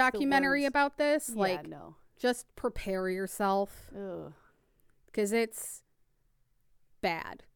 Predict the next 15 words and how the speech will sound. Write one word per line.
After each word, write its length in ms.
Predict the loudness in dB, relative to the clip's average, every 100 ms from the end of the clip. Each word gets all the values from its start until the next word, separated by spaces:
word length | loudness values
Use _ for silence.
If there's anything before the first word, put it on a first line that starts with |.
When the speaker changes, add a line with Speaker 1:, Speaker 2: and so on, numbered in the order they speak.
| _ -6
Speaker 2:
It's 200 | -6 -6
very, 400 | -4 0 0 0
it's 200 | -2 -6 -8
a 60 |
way 320 | -2 0 2
that 160 | 0 0
no 220 | -2 0
one 260 | -2 -2 -4
should 240 | -6 -10
die. 400 | -8 -10 -10 -14 -16 -20 -20 -20 -20 -20 -20 _ _ _ _ _ _ _ _ _ _ _ _ _ _ _ _ _
Speaker 1:
Yeah. 220 | 0 0
Speaker 2:
Um, 200 | -2 -10 -2
the 100 | 0
one 300 | 2 2 2
I 140 | 0